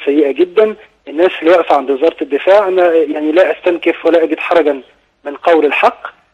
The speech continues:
إذا كان في خلاف مع المجلس العسكري فببساطة شديدة جدًا، ودي معادلة يفهمها الجميع، الناس اللي واقفة عند، آه، ميدان العباسية العساكر دول، دول عساكر مصريين،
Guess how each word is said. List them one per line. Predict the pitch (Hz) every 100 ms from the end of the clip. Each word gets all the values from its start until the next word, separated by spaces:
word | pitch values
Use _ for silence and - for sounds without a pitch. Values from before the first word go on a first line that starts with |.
| _
إذا | 139 147
كان | - 175
في | 190
خلاف | 170 151 180 -
مع | 151
المجلس | 143 165 156
العسكري | 147 135 - 214 247
فببساطة | 220 240 226 185 185 185 214 214
شديدة | - 160 190 175
جدًا، | 175 196 220
ودي | 202 165
معادلة | 156 170 156
يفهمها | 143 - 165 147
الجميع، | 139 135 156 208 196 - _ _ _
الناس | 147 160 220 -
اللي | 180 170
واقفة | 190 - - 156 _ _ _ -
عند، | 156 156 143
آه، | 139 139 139 131
ميدان | 131 135 175
العباسية | 165 143 127 - - 220 202
العساكر | 151 127 - 202 - 156
دول، | 156 240 240
دول | 202
عساكر | 202 180 - -
مصريين، | 170 160 - 156 170 156